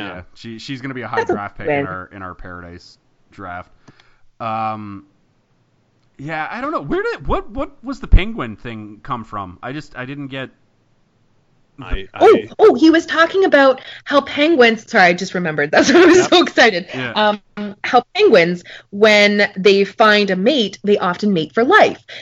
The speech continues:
Speaker 3: And so when they fall in love, they're together with their partner, and that's basically what he wants with Rachel. That's what he wants, his chance at forever love or whatever.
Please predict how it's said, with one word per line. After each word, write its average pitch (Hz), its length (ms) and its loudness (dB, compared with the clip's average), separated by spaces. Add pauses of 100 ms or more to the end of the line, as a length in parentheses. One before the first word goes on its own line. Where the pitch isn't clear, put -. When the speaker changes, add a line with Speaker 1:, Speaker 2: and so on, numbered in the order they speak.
Speaker 3:
And 202 220 2
so 190 300 4
when 180 160 2
they 175 100 -2
fall 277 260 -2
in 320 120 -2
love, 254 320 4
they're 170 100 0
together 196 320 2
with 277 100 4
their 285 100 2
partner, 214 520 2
and 190 180 4
that's 175 240 2
basically 175 380 -2
what 160 120 0
he 170 120 -4
wants 147 500 -2
with 165 200 4
Rachel. 139 520 -2
That's 147 340 -8
what 143 120 -10
he 147 80 -4
wants, 143 240 -4
his 151 100 -4
chance 151 380 0
at 143 180 -2
forever 214 380 6
love 170 260 4
or 156 80 0
whatever. 147 400 -10